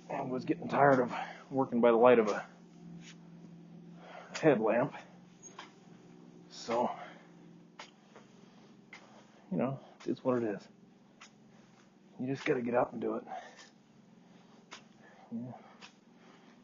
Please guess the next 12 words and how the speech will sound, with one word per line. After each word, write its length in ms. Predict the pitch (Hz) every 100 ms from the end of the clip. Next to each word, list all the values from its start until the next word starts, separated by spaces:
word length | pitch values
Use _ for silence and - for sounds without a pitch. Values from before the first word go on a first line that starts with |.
| - - - - - - -
Get 100 | -
a 40 | 190
workout 380 | 127 131 107 110
in, 220 | 135 139 - - _ - _ - - - - - - - - -
which 140 | - -
is 100 | 104
good 220 | 117 107
for 180 | 104 113
you. 140 | 131 - - - - - - - - - - - _ - - -
'Cause 120 | - -
sometimes 560 | 143 113 120 127 113
your 220 | 113 107